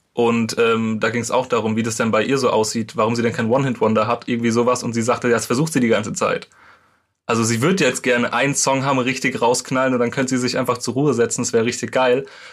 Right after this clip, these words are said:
Und dann ist, wenn man überlegt, dass sie zwei, also rein hypothetisch, wenn sie zweihundert Songs gemacht hat mit der Intention, ein One-Hit-Wonder zu machen,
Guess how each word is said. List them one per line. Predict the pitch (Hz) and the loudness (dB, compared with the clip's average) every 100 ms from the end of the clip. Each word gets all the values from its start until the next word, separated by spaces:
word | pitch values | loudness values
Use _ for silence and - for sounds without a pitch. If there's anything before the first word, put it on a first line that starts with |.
| - - | -10 -6
Und | 110 | -2
dann | 135 175 | 0 2
ist, | 165 131 | 0 2
wenn | 127 | 0
man | 113 | 0
überlegt, | 113 117 131 156 123 | 0 2 0 0 -2
dass | 113 | -2
sie | 117 110 101 - _ _ _ _ | -2 -4 -6 -12 _ _ _ _
zwei, | - 120 127 143 | -4 0 0 0
also | 117 117 104 - - - 107 | 0 -2 -4 -12 -20 -14 -6
rein | 117 127 | -2 0
hypothetisch, | 139 123 127 147 156 | 0 -2 -2 -2 0
wenn | 127 113 | -2 -2
sie | 113 | -2
zweihundert | - 131 147 143 127 | -2 0 2 2 0
Songs | - 147 - | 0 -2 0
gemacht | 123 117 - | 0 0 -2
hat | 139 127 | -4 -2
mit | 120 | 0
der | 113 | 0
Intention, | 117 117 113 131 139 147 147 - - _ - | 0 -2 2 2 2 0 -6 -18 -20 _ -4
ein | 113 | 0
One-Hit-Wonder | 135 160 135 110 110 113 110 110 - _ | 2 0 -2 0 0 2 2 2 -2 _
zu | - 113 | -6 -2
machen, | 107 110 131 156 | -2 -2 -4 -6